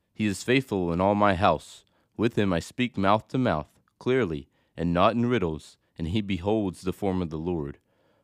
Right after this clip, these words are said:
Why then were you not afraid to speak against my servant Moses?" And the anger of the Lord was kindled against them, and he departed.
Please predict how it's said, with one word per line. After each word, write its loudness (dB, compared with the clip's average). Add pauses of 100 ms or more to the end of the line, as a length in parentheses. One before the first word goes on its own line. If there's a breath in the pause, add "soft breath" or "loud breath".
Why 6
then 2
were 0
you 0
not 4
afraid -2
to -4
speak -6
against -2
my 2
servant 0
Moses?" -4 (360)
And -4
the 0
anger 0
of -6
the -2
Lord -2
was -8
kindled -2
against -6
them, -6 (280)
and -8
he -4
departed. -6